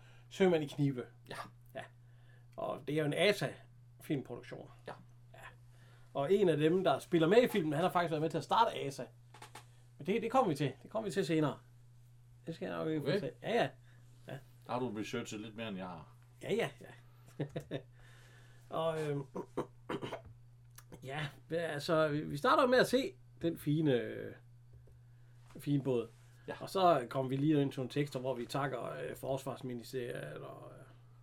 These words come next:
Speaker 1: øh,
Speaker 2: Søværnskommandoen og Kystflåden for assistance og teknisk vejledning, og
Speaker 1: Ja.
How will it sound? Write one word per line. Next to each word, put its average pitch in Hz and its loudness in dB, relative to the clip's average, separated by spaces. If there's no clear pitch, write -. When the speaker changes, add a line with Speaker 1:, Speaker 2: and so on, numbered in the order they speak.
Speaker 1:
øh, - -10
Speaker 2:
Søværnskommandoen 95 -6
og 82 -14
Kystflåden 98 -8
for 92 -8
assistance 95 -10
og - -8
teknisk - -12
vejledning, 110 -4
og 82 -10
Speaker 1:
Ja. 147 -4